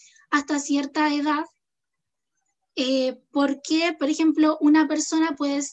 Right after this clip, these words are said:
eh, puede, no sé, estar dos años, eh, haciendo ejercicio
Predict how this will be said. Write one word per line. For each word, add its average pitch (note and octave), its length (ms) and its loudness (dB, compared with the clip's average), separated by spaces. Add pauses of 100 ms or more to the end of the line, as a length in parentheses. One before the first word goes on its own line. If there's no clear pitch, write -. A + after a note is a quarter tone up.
(120)
eh, B3 360 -6 (300)
puede, C#4+ 200 0
no C#4+ 120 4
sé, C#4 300 -2
estar C#4+ 340 -4
dos C#4+ 220 -2
años, D#4 300 6 (300)
eh, C4+ 400 -2
haciendo C#4 340 2
ejercicio C#4 680 -2